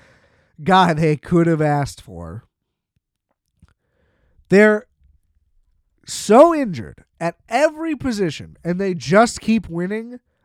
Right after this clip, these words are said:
I'm kinda rooting for them. I would love it if they, like, made it to the Super Bowl or some shit. Uh, having said that, I could also see them losing to the Texans just 'cause C J Stroud's just a miracle man.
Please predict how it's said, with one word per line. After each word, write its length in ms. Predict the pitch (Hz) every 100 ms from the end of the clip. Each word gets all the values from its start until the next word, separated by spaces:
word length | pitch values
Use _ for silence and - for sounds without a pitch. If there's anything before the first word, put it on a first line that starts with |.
| _
I'm 200 | 202 208
kinda 320 | 170 285 269
rooting 320 | 226 190 175
for 160 | 131 127
them. 380 | 101 73 58 - -
I 160 | 185
would 140 | 247 208
love 240 | 196 190
it 60 | 170
if 120 | 156
they, 100 | 160
like, 260 | 151 139 120
made 300 | 135 156 160
it 160 | 151
to 140 | - 143
the 120 | 139
Super 360 | - 143 135
Bowl 320 | 117 104 92 87
or 100 | 101
some 240 | - 95
shit. 340 | 95 78 76 - _ _ _ _ _ _ _ _ _ _ _
Uh, 340 | - 156 160 143
having 520 | 139 208 262 233 175
said 360 | - 214 208 151
that, 340 | 127 110 101 _ _ _ _ _ _ _ _ _ _ _ _ _ _ _ _ _ _
I 60 | 196
could 140 | 202
also 260 | 233 220 190
see 160 | 180 214
them 140 | 196
losing 320 | 185 196 170
to 160 | 156 165
the 80 | 151
Texans 600 | - 190 - 127 110 104
just 160 | 123
'cause 160 | - 135
C 140 | 165
J 220 | 160 151
Stroud's 500 | 139 - 156 156 139
just 180 | 120 120
a 60 | 123
miracle 600 | 117 135 139 160 - 180
man. 480 | 180 190 196 202